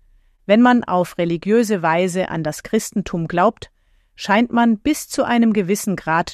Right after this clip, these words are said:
durchzuhalten, stößt jedoch unweigerlich an eine Grenze.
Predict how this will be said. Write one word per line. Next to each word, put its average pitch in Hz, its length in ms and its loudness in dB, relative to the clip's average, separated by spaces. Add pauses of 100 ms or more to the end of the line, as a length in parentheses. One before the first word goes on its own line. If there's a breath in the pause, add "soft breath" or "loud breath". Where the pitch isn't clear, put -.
durchzuhalten, 156 880 -2 (640)
stößt - 440 0
jedoch 214 400 0
unweigerlich 190 1000 0
an 165 160 -4
eine 156 240 -6
Grenze. 156 540 -6